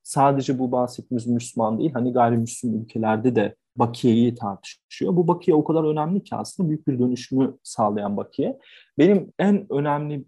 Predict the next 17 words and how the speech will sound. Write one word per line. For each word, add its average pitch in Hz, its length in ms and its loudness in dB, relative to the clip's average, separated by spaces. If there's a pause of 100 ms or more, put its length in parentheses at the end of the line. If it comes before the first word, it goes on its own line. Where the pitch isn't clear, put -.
(140)
gördüğüm 120 500 0
nokta 117 360 -6
şu, 170 480 2 (320)
Osmanlı 180 520 2
son 196 280 0
dönemini 147 460 0
sadece 180 640 2
ve 139 60 2
sadece 151 440 -2
kimlik 185 380 -2
temelli 139 380 -2
bir 135 160 0
dönüşüm 135 480 0
hikayesi 131 520 -6
gibi 127 140 0
okumamak 117 600 -2
lazım. 92 360 -12